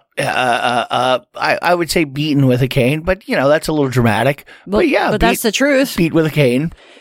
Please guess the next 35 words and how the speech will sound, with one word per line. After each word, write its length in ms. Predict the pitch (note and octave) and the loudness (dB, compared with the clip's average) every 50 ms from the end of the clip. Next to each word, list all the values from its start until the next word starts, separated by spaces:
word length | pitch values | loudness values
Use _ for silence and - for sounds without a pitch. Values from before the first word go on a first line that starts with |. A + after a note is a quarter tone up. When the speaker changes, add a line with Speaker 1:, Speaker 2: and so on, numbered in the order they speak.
| _ | _
Speaker 1:
Um, 800 | A#2+ B2 B2 B2 B2 B2 A#2+ A#2+ A#2+ A#2 G#2+ A2 A2+ A#2 B2+ - _ - | 0 2 4 4 4 4 4 4 4 2 0 -2 -2 -2 -4 -6 _ -6
Speaker 2:
She 360 | - - - A#3+ B3 B3+ B3+ | -2 0 2 2 2 2 2
took 340 | F#3 A3 B3+ B3 A#3 G#3+ - - | 2 2 2 2 2 0 -2 -6
the, 400 | - F#3 F3 G#3+ G#3 G#3 G#3 G3+ | -8 -6 -4 -2 -2 0 2 2
uh, 220 | G3+ G3+ G3+ G3 G3 | 2 2 2 2 0
Great 260 | F#3 D#3 G3+ A3 A3 | 0 0 0 0 0
American 380 | G#3 G#3+ G#3+ A3 G#3+ - - F#3+ | 0 0 0 0 0 -2 -4 -4
Challenge, 420 | E3+ - A3+ A3 A3 G#3+ G#3 G3+ | -2 0 0 0 0 -2 -2 -4
Sir 180 | F3+ - A3 F#3+ | -2 -2 0 0
William, 360 | F3 G3+ A3 A3 G#3 G3+ F#3+ - | 2 2 2 2 2 0 -2 -4
up 120 | - - - | -6 -6 -4
the 80 | - | -6
butt. 460 | E3 - _ - G3+ G#3 G3 G3 - - | -6 -6 _ -2 0 0 0 -2 -2 -2
Speaker 1:
Which, 320 | C#3 F3 G3 - - - | 0 0 0 0 -2 -2
which 240 | - E3+ F#3 - - | 0 -2 0 2 0
I 80 | C#3+ | 0
believe 300 | C#3+ C#3 C#3+ D#3 F3+ E3+ | 0 0 0 0 0 0
the 60 | D#3+ C#3 | 2 0
video 300 | C#3 C#3+ C#3+ C#3+ C3+ A#2 | 2 2 4 4 4 4
is 160 | F#2 B2 - | 2 0 -2
still 240 | - - - C#3 C#3 | 0 0 2 2 2
online. 640 | B2 A2 A#2 A#2 G#2+ A#2+ B2 A#2+ G#2+ A2 A#2+ C3 - - | 2 2 2 0 0 0 0 0 -2 -4 -6 -10 -6 -4
Kitty 220 | - C3+ A#2+ G#2+ | -2 -2 0 0
goes 180 | A2 A2 G#2+ A#2+ | 0 0 0 0
anal, 360 | G2 F#2+ A2 A#2 C3+ C3 - _ _ - | 0 0 0 0 -2 -4 -6 _ _ -4
I 60 | A#2+ | -2
do 140 | A#2 A#2+ A#2+ | 0 0 0
believe, 400 | G#2+ A#2 A#2 A2+ C3 C#3 C3 - _ _ - - - - - - - - - | 0 0 2 2 0 0 -4 -8 _ _ -20 -20 -20 -20 -20 -20 -20 -14 -10
because 300 | - B2+ B2 D3+ D3 C#3 | -8 -6 -2 -2 -2 0
it 100 | C#3+ C3 | 0 0
doesn't 300 | C3+ C#3+ C#3 C#3 C3+ A#2 | 2 2 2 2 0 -2
show, 540 | A#2 - C3+ B2+ B2+ B2+ B2 A#2+ A#2+ A2 - _ | 0 2 2 4 4 4 4 4 2 2 0 _
like, 300 | - B2 A#2+ A#2+ A#2+ - | -2 0 0 0 -2 -2
any 320 | - B2 A#2+ B2+ A#2+ A#2 - | -4 -2 -2 0 -2 -2 -2
actual 840 | - A#2 A#2 A#2 - - A2 A2+ A#2 A#2 A2 A2 G#2+ G2+ - - | -2 -4 -4 -4 -4 -2 0 2 2 4 4 2 2 0 -2 -6